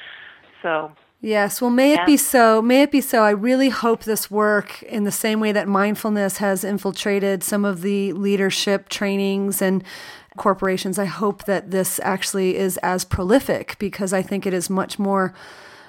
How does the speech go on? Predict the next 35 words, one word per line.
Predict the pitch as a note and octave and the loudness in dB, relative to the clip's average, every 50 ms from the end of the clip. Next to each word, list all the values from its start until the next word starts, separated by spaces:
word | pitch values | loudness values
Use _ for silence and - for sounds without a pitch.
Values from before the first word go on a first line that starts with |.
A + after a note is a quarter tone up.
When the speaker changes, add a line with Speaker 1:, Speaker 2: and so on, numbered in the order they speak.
| - _ - | -20 _ -10
Speaker 2:
relative | - G#3+ G#3 G#3 G#3 A#3 A#3+ A3 A3 - - A3 G3+ G3 F#3+ F3+ F3 F#3 - - - | -2 2 4 6 6 6 6 4 2 2 2 2 2 4 2 0 -2 -4 -8 -4 -2
to | - - - - G#3 G3+ G3+ G3+ G3+ G3+ G3+ G3 G3 G3 F#3+ - - | -2 -2 0 2 2 4 4 4 4 4 2 2 0 0 -4 -6 -6
the | F3+ G3 G#3 G3+ G3+ | -2 0 0 2 2
subtler | F#3 - - - G#3+ G#3 G#3 G3+ G3+ G3 | 2 0 4 4 6 6 6 6 6 4
needs | F#3+ G3 G3+ G#3 G3+ G3 F3+ E3 D#3 - - - - - _ - | 4 4 4 4 4 4 2 0 0 -4 -6 -6 -8 -8 _ -2
of | F#3 F#3 | 0 2
our | F3+ F3 | 2 2
society, | - - F#3 - - G#3+ G3+ G3+ G3 F3+ F3+ F3 | 0 0 0 2 2 4 4 4 4 4 2 0
which | E3+ F#3+ F#3 F#3+ - | 2 0 0 0 0
are | A3 G3+ G3 G3 - | 2 2 2 2 0
in | - G3 F#3 F3+ F3+ F3 | 0 0 0 0 0 -2
communication | - - - G3 F#3+ F3+ E3+ - - F3+ F3+ F3 F3 - - F#3 F3 F3 F3 F3 F3 F3 - | -4 -4 -2 0 0 0 -2 -2 -4 -2 -2 -2 -2 -2 -2 -2 -2 0 0 -2 -2 -4 -6
and | - - F#3+ F3+ F3+ F3 E3+ F3 F3 E3+ - - - - - - - - - - - | -6 -4 -4 -2 -2 -2 -2 -2 -4 -4 -6 -10 -16 -20 -20 -20 -18 -18 -18 -18 -14
vision | E3 E3+ E3 E3+ G3 F#3+ F#3 D#3 F3+ F#3 F3+ F3+ F3 F3 F3 F3 F3+ | -12 -10 2 4 6 6 6 4 4 4 4 4 4 4 2 2 0
and | - F#3 F#3 F3+ | 0 -2 -4 -2
things | - G3+ G3 G3 G3 F#3 - | -2 -2 -2 -2 -2 -2 -2
that, | G3 F3 F3 F3 - - - G#3 | 0 0 0 0 -2 -4 -2 0
you | G3+ | 0
know, | F#3+ F#3 F3+ F3+ | 2 2 2 2
I | - G#3 G3+ | 0 0 0
think | - G#3 G3 F#3 | -2 -2 -4 -2
that | - F#3+ - F#3+ | -2 -4 -2 0
women | G#3 G3+ G3+ G3+ G3 F#3+ | 0 2 2 2 2 2
are | F#3 F3+ | 2 0
gonna | G3 F#3+ F3+ | 0 0 0
be | F#3 F3+ | 0 -2
carrying | F3+ - - G#3+ G3+ G3+ G3+ G3 G3 | -2 -4 -2 0 2 2 2 2 2
this | F#3+ F3+ F3+ - - | 2 0 0 0 -2
as | F3+ E3 F3+ | -2 -2 -2
they | F#3 F3+ | -2 -2
become | E3 F#3 F3+ - F#3+ F#3 | -2 -4 -4 -2 -2 0
leaders, | G3 A#3+ C4 B3+ A#3+ G#3 | 2 2 4 4 2 2
but | - G3+ - | 0 -2 0
also | - F#3+ F#3+ - - G3 F#3+ | 2 2 2 2 2 2 2
men. | F#3+ G3 A3 C4 C#4+ B3+ G#3+ G3 F#3+ F#3+ F#3+ F#3+ | 4 4 6 6 6 8 6 6 4 2 0 -2